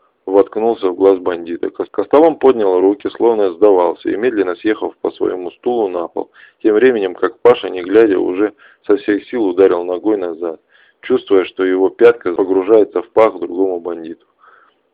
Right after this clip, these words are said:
Тот завыл и упал, скорчившись в три погибели. Но Егоров не дал ему позвать на помощь хотя бы криками. Он прыгнул обеими ногами на его голову.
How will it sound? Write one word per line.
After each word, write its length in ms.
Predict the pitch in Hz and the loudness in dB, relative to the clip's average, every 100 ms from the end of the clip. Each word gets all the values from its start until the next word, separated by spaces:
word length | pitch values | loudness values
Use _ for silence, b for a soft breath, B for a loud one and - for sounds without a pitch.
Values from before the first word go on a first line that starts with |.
| - | 4
Тот 260 | 139 101 | 4 6
завыл 360 | 98 95 113 127 | 4 6 4 2
и 140 | - | 0
упал, 440 | 95 90 98 98 90 | -2 0 4 6 4
скорчившись 720 | - 104 101 - 92 90 - _ | 2 0 0 -12 -14 -14 -16 _
в 80 | - | -4
три 140 | 107 | -2
погибели. 680 | 104 92 90 90 85 80 - _ | 2 0 0 -6 -6 -8 -12 _
Но 320 | - - 104 107 | -20 -12 -4 -2
Егоров 600 | 98 87 117 120 92 85 | -2 2 4 6 4 0
не 160 | 95 | -6
дал 240 | 90 110 98 | 2 4 4
ему 360 | 90 92 92 _ _ | 0 -6 -8 _ _
позвать 440 | - 95 98 98 85 | -2 0 4 4 4
на 120 | 87 | -4
помощь 360 | 107 110 87 - | 0 0 0 -6
хотя 280 | 90 101 | -4 0
бы 140 | 95 90 | 0 -2
криками. 560 | - 92 85 82 76 _ _ | -4 -6 -6 -10 -14 _ _
Он 180 | 127 135 | -2 -2
прыгнул 480 | - 127 113 98 - | 2 2 2 -2 -2
обеими 540 | 95 90 113 101 92 | -4 0 0 0 -2
ногами 580 | 87 92 87 101 92 85 _ _ _ _ | -8 -6 -2 -2 -2 -8 _ _ _ _
на 80 | 101 | -2
его 400 | 101 92 90 87 | 0 0 0 -2
голову. 540 | 95 113 113 110 107 | 2 4 4 0 -4